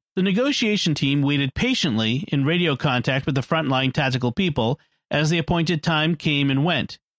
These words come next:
H R T reported no movement, so we called Steve Schneider. "Steve, what's going on?" "Everybody's lined up with their stuff, ready to go out," he said. He sounded confident, even relieved. "What about David?"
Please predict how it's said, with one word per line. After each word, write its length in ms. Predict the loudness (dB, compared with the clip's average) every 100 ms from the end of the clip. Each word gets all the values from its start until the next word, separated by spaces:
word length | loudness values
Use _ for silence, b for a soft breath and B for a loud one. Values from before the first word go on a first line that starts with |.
| _ _ -4
H 220 | -2 0
R 100 | 0
T 220 | 0 0
reported 400 | 0 0 0 2
no 160 | 2 2
movement, 460 | 2 0 0 0 0
so 160 | 0
we 100 | 0
called 380 | 0 0 0 0
Steve 240 | 0 -2
Schneider. 400 | 0 0 0 -2 -8 _ _ _ _ _ -8
"Steve, 300 | -2 0 0
what's 140 | 0
going 220 | 0 0
on?" 300 | 2 0 -2 -6 _ _ _ _ _ -4
"Everybody's 420 | 0 2 0 0
lined 180 | 0 2
up 60 |
with 100 | 0
their 120 | 0 0
stuff, 280 | 0 0
ready 200 | 2 0
to 80 | 0
go 160 | 0 2
out," 200 | 2 0
he 120 | 0
said. 400 | 0 0 0 -2
He 120 | -4
sounded 280 | -2 0 0
confident, 560 | 0 0 0 0 0 0
even 180 | 0 0
relieved. 460 | 0 0 -2 -6 _ _ _ _ _
"What 140 | -2
about 180 | 0 0
David?" 400 | 0 0 0 -2